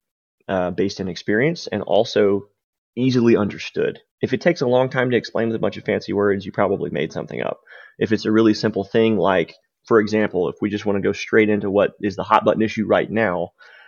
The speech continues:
and it's a very, very lame argument, always keep the gun in your shoulder no matter what you're doing. And, uh, a very simple rebuttal to that is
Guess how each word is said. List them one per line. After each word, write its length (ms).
and 100
it's 160
a 60
very, 320
very 240
lame 260
argument, 460
always 340
keep 180
the 60
gun 260
in 200
your 120
shoulder 380
no 120
matter 240
what 260
you're 120
doing. 340
And, 400
uh, 160
a 80
very 220
simple 300
rebuttal 340
to 140
that 200
is 320